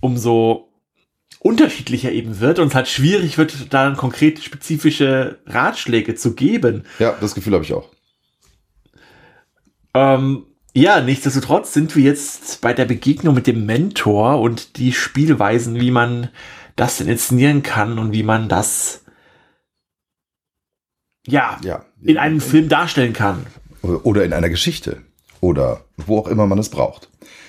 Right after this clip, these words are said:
Speaker 2: Genau, ich find's trotzdem natürlich immer wieder spannend, äh, nochmal, äh, die Sachen aufzugreifen, die wir ja, äh, in, in grober Form, äh, schon mal besprochen haben. Weil so ein bisschen genauer wird er ja schon,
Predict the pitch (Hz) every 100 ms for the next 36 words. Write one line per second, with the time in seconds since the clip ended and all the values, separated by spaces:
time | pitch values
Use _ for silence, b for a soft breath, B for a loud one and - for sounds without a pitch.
0 | B B B _ _ _ _ 147 107 117
1 | 190 - 190 214 180 135 156 131 120 110
2 | 104 - 95 151 220 - 113 113 110 117
3 | 110 107 110 104 95 104 92 107 110 -
4 | - 101 110 110 107 95 92 92 92 95
5 | 90 90 95 92 90 90 87 - 104 117
6 | 110 - 98 104 107 110 - 92 - 113
7 | 117 110 104 - 92 92 120 113 113 147
8 | 208 b b b - 98 104 104 175 185
9 | 139 127 117 101 95 71 - - -